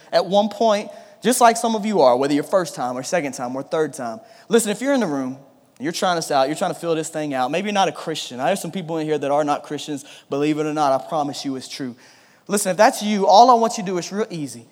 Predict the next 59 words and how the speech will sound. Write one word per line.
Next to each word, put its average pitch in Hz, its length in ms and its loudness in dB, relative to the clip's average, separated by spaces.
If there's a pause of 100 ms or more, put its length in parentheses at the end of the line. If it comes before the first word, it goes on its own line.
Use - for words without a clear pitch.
(140)
You 151 80 -8
got 170 180 2
your 180 80 -8
phone 180 320 -2
on 151 100 -2
you 147 80 -2
right 151 220 0
now. 131 180 -6
I 135 60 -6
know 170 160 0
we 143 100 0
all 170 220 8
got 135 160 0
our 120 40 2
phones. 135 380 -6
This 165 160 -12 (300)
Gen 170 180 -2
Z 165 140 -4
and 156 100 -2
millennials, 151 380 -2
we 170 60 -2
don't 175 60 -2
go 151 120 0
anywhere 151 280 0
without 139 200 2
our 123 80 0
phone 160 340 0
or 143 100 2
our 135 80 0
tablet 160 480 -2
or 139 140 0
our 135 80 0
<laughs> - 20 -4
laptop 170 640 4
or 139 160 -6 (220)
some 214 240 6
form 196 240 -2
of 147 100 -8
device. 147 540 -2 (380)
I - 60 0
want 233 220 6
you 233 60 2
to 196 40 0
text 208 400 0
guest - 540 -4 (400)
to 139 100 -10
this 185 200 -4
number 185 260 0
on 156 100 -4
the 151 60 -6
screen, 131 360 -10
nine 156 220 -4
oh 202 120 2
one, 147 360 -2 (400)
eight 175 320 -4
three 190 200 -6
three, 139 520 -6 (120)
seven 156 420 -4
five 127 500 -4